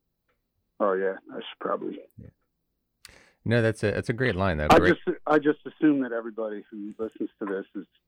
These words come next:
Speaker 1: at uconn, so I, that was a
Speaker 3: No.
Speaker 1: false assumption on my point.
Speaker 3: We are worldwide.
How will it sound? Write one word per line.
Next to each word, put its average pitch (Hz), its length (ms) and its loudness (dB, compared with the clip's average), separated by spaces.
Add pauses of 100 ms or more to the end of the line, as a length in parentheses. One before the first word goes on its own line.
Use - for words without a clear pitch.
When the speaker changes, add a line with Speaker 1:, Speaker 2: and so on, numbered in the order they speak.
(120)
Speaker 1:
at 98 180 2 (100)
uconn, 98 500 -8 (100)
so 95 240 4
I, 92 80 2 (180)
that 95 160 4
was 95 100 -6
a 90 40 -4
Speaker 3:
No. 78 340 2
Speaker 1:
false 95 200 0 (140)
assumption 101 420 -4
on 90 120 -6
my 95 140 -8 (100)
point. 110 220 -2 (100)
Speaker 3:
We 95 140 0
are 85 100 0
worldwide. 78 840 -2